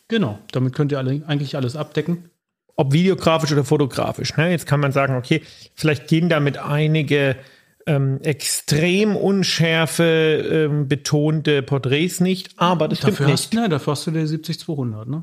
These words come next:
Speaker 2: Genau, weil je weiter das Objekt weg ist, desto unschärfer wird es. Und ich kann mit, äh, einem siebzig zweihundert genau denselben Effekt erzielen, wie ich auch mit einem fünfzig eins zwei erzielen kann.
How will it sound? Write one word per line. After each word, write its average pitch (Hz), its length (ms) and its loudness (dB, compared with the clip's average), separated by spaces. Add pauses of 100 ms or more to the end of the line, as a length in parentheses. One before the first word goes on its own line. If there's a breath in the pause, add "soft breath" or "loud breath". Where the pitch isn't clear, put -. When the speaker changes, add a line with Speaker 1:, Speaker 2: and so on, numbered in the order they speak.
Speaker 2:
Genau, 185 280 2 (280 loud breath)
weil 147 240 2
je 147 160 2
weiter 170 440 2
das 165 360 -2
Objekt 139 440 -2
weg 156 160 0
ist, 175 200 0
desto 151 220 0
unschärfer 160 500 0
wird 175 160 -2
es. 143 160 2
Und 139 80 0
ich 143 140 -4
kann 156 200 0
mit, 151 180 -2 (420 loud breath)
äh, 165 140 -2
einem 147 400 2 (640)
siebzig 160 460 0
zweihundert 151 520 2
genau 147 220 2
denselben 156 420 2
Effekt - 460 -2
erzielen, 165 960 0
wie 151 240 0
ich - 240 -2
auch 143 240 0
mit 151 180 0
einem 147 240 0
fünfzig 151 600 0
eins 170 320 -2
zwei 180 320 2
erzielen 123 500 -4
kann. 123 300 -12